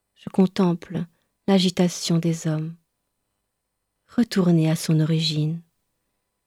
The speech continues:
Retourner à son origine, c'est retrouver le repos. Le repos, c'est le retour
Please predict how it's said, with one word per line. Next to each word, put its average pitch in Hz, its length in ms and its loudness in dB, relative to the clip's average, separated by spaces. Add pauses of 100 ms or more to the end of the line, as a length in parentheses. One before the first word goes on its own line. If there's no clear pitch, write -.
(880)
Retourner 233 400 6
à 254 40 6
son 208 220 8
origine, 190 720 4 (420)
c'est - 140 -2
retrouver 180 440 2
le 175 80 4
repos. 165 500 -2 (1000)
Le 180 100 2
repos, 156 520 -4 (960)
c'est - 60 4
le 202 80 10
retour 190 800 2